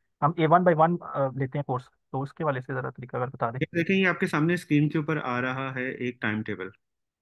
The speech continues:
Speaker 2: नजर आ रहा है आप लोगों को?
Speaker 1: जी, जी, जी, जी, बिल्कुल।
Speaker 2: ठीक है,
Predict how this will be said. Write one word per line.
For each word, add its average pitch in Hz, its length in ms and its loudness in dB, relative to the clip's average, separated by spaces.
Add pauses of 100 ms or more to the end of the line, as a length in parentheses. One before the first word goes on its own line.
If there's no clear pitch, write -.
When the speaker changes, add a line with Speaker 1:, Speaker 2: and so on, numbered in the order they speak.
(2500)
Speaker 2:
नजर 123 180 0
आ 127 100 0
रहा 160 120 2
है 160 60 -2
आप - 80 -8
लोगों 139 180 -2
को? 135 200 -12 (760)
Speaker 1:
जी, 175 100 4
जी, 165 140 2
जी, 139 400 -6
जी, 147 60 -4
बिल्कुल। 135 340 -4
Speaker 2:
ठीक - 640 -16
है, 139 60 -8